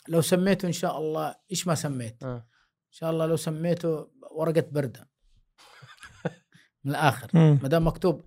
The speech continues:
Speaker 1: "أتعهد بأن أدفع بموجب هذا السند لأمر، لأمر"، هذا
Speaker 2: آه.
Speaker 1: سند
Speaker 3: مم.
Speaker 1: لأمر. أو: "أتعهد بموجب أن أدفع بموجب هذا السند لأمر لفلان"،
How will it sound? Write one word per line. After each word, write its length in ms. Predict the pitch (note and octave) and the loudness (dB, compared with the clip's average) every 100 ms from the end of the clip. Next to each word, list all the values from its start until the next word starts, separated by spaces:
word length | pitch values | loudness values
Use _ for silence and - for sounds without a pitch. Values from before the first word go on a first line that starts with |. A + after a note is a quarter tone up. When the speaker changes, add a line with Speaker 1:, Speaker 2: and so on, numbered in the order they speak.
| - | -12
Speaker 1:
"أتعهد 600 | C#3 D3 E3+ C#3 C#3+ B2+ | -8 0 0 0 -4 -8
بأن 300 | B2+ C#3+ D#3 | -10 -6 -4
أدفع 440 | D#3+ D#3+ - A#2+ - _ _ _ _ _ | -4 -6 -8 -10 -12 _ _ _ _ _
بموجب 560 | C3 D#3+ F3 D3+ D3 | -4 -2 0 -2 -6
هذا 320 | C3+ D#3+ D#3+ C#3+ | -4 -4 -4 -4
السند 420 | - D#3+ D3 C3 | -6 -6 -6 -6
لأمر، 340 | C#3 D#3 D3 | -8 -6 -6
لأمر"، 480 | B2+ C#3 F3+ G#3 G3+ - _ _ | -4 -4 -2 -2 -4 -8 _ _
هذا 160 | D3 C3+ | -6 -6
Speaker 2:
آه. 40 | |
Speaker 1:
سند 220 | A2+ F3+ | 0 2
Speaker 3:
مم. 100 | C#3+ | 2
Speaker 1:
لأمر. 200 | A2+ A2+ A#2 _ - | 0 -6 -12 _ 2
أو: 280 | G3 - _ _ _ _ _ - | 2 2 _ _ _ _ _ -8
"أتعهد 540 | D#3+ D#3 E3+ E3+ C#3+ | -4 -2 -2 -2 -6
بموجب 500 | C#3 D3 E3 C#3 B2 - _ | -4 -2 -2 -4 -8 -12 _
أن 120 | C#3+ | -6
أدفع 280 | E3+ E3+ D3 | -4 -4 -4
بموجب 420 | B2+ D3+ E3+ D3+ | -6 -2 -2 -2
هذا 200 | B2+ D#3+ | -4 -2
السند 320 | D3 - E3 C#3+ | -2 -2 -4 -2
لأمر 260 | D3+ C#3+ | -4 -4
لفلان"، 480 | D3+ D#3+ F3 F#3+ G3+ | -4 -2 0 -2 -4